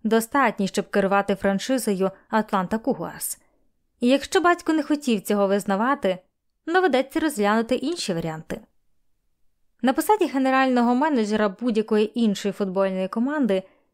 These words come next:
він мав би набагато більше автономії в ухваленні рішень, замість того, щоб постійно бігати за остаточним погодженням до власника. Роман обмірковував свої наступні кроки, коли почув хрускіт гравію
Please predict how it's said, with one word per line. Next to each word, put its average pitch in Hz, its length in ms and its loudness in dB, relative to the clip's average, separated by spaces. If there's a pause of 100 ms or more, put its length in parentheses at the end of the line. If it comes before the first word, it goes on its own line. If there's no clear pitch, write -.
(160)
він 349 180 2
мав 330 220 4
би 302 100 2
набагато 269 520 2
більше 277 340 -2
автономії 214 640 0
в 196 100 -6
ухваленні 202 540 0
рішень, 180 440 -6 (560)
замість 240 380 2
того, 254 220 4
щоб 214 220 -2
постійно 226 440 2
бігати 214 480 0 (240)
за 220 180 2
остаточним 220 640 -2
погодженням 196 640 -2
до 185 100 -2
власника. 165 600 -10 (1900)
Роман 349 420 2
обмірковував 277 680 2
свої 226 260 0
наступні 226 540 -2
кроки, 208 520 -4 (560)
коли 359 200 2
почув 233 340 0
хрускіт 269 540 -2
гравію 220 540 2